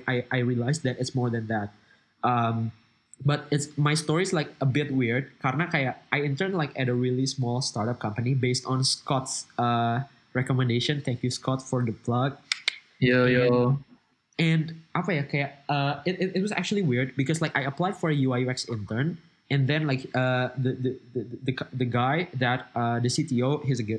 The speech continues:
Speaker 1: he's a great guy, and he, uh, he, he, he t-, he told me, like, "Oh, you have a really great design. Um, like, uh, when do you able to start?" And then gua kayak, "Oh, yeah, yeah, as soon as possible. Okay, blah, blah, blah."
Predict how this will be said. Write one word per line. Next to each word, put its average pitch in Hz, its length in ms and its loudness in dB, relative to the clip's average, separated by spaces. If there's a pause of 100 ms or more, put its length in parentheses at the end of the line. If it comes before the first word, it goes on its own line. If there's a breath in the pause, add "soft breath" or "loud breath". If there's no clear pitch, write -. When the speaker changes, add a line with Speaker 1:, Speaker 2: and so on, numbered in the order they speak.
Speaker 1:
he's 127 160 0
a - 20 -2
great 104 220 -2
guy, 156 240 0 (320 loud breath)
and 143 80 2
he, 160 320 2
uh, 131 160 2 (180)
he, - 180 -2
he, 139 280 0
he 131 160 0
t-, - 160 -12
he - 160 -4
told 156 240 0
me, 165 160 2
like, 117 240 -2
"Oh, 143 240 -2 (280 loud breath)
you 139 100 4
have 190 140 2
a - 20 0
really 143 260 2
great 123 200 -2
design. 107 380 -2 (100)
Um, 110 560 -2 (640)
like, 120 240 0 (160)
uh, 110 320 0 (720)
when 127 160 2
do 123 80 4
you 120 160 2
able 113 160 0
to 113 80 -2
start?" 113 320 -2 (100)
And 113 140 0
then 117 160 0 (320)
gua 135 160 2
kayak, 123 320 0
"Oh, 185 80 2
yeah, 151 160 2
yeah, 123 280 0
as 127 120 -2
soon 131 80 0
as 120 100 -2
possible. 120 300 -4
Okay, 117 160 -4
blah, 123 160 2
blah, 131 80 2
blah." 156 140 2